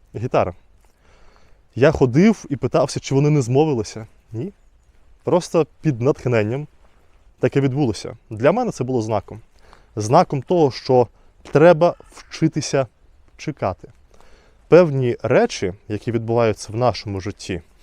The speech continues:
ну, вони одразу не вирішаться.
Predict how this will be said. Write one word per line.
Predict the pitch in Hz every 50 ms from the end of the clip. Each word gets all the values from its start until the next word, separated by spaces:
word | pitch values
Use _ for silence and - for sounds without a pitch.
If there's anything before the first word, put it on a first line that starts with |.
| _ _ _ _ _ _ _ _ _ _ - - _ _ _ _ _ -
ну, | 120 139 170 196 202 - _ _ _ _ _ _ -
вони | - 127 139 175 196
одразу | 135 127 120 151 165 151 127 135
не | 139 135
вирішаться. | 127 131 120 104 - - 98 - - -